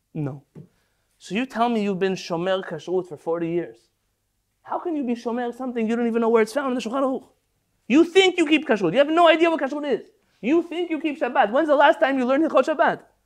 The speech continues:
Ah, your rabbi learned Hilchot Shabbat for you and then told you like a parrot what you should do? I have a parrot at home. He talks. But he doesn't know anything he's saying. He just mimics things that he hears in the house. That doesn't make him an intelligent parrot. It just makes him a parrot that imitates words.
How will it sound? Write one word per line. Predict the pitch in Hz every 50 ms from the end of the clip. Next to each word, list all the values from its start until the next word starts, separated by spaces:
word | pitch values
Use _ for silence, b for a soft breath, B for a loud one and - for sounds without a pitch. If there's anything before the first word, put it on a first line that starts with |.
| _ _ _ _ _ _ _ _ _ _ _ _ _ _ _ _ -
Ah, | 170
your | 180 170 165 160
rabbi | 180 196 214 220 202
learned | 202 208 208 190
Hilchot | 185 196 208 202
Shabbat | - 196 190 175 -
for | - 196 202
you | 220 226 233 233 _ _ _ _ _ _ _
and | - 160
then | 165 160
told | - 190 208 185
you | 190 185
like | 185 165 160
a | 160
parrot | 147 - 220 196 190 196 196
what | 190 175 190
you | 220
should | 214 208 190
do? | 226 240 233 - _ _ _ _ _ _ _ _
I | - 208
have | 226 240 220
a | 208
parrot | 165 - 160 151 147 139
at | 135 139
home. | 131 123 120 _ _ _ _ _ _ _ _ _ _ _
He | _ 170
talks. | 165 202 196 190 - _ _ _ _ _ _ _ _ _ _ _ _ _ _ -
But | 214 220
he | 240
doesn't | 311 320 302 285 269
know | 214
anything | 190 175 160 151 143
he's | 143 139
saying. | - 156 113 180
He | 214
just | 190 247 226 - _ _ _
mimics | - 220 240 262 254 214 240 233 - -
things | - 233 226 226 220 208
that | 220 185
he | 208
hears | 262 202 208 202
in | 185 180
the | 180
house. | 190 151 107 - _ _ _ _ _ _ _ _ _ _ _ _ _ _ _ _ _ _
That | 214 214
doesn't | 330 370 349 277
make | 294 311 311 302
him | 285 269
an | 254 233
intelligent | 226 220 - 254 269 277 247 240 247 240 -
parrot. | 269 269 247 220 - -
It | 170
just | 226 240
makes | 277 277 269 302
him | 269 254
a | 240
parrot | - 294 285 - 175 131 -
that | 165 -
imitates | 196 226 233 220 - 220 220 -
words. | 233 226 233 220 180 - -